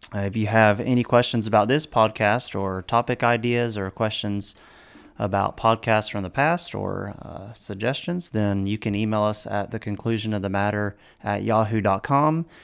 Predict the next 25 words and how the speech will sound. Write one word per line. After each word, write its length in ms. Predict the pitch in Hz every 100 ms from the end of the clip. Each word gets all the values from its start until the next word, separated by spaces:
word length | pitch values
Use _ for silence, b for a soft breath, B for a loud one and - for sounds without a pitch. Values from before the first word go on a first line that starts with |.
| B B
You 200 | - 107
can 420 | 104 101 95 95
message 480 | 101 117 - 117 107
or, 340 | 104 95 95 98
or 120 | 104
call 300 | - 110 113
either 160 | 104 98
one 180 | 113 131
of 140 | 127
us, 220 | 131 131
say 180 | - 104
something 400 | - 107 92 95
to 180 | - 101
us 160 | 92
in 120 | 95 87
person. 500 | 120 131 - 139 135 B B B B B
Uh, 260 | 98 92 92
but 340 | 92 101 101 -
again, 280 | 113 110 101
please 400 | - 117 113 -
like 220 | 107 120
and 100 | 101
share 280 | - 120 120
this, 420 | 113 110 - - - b b b
this, 280 | 110 101 -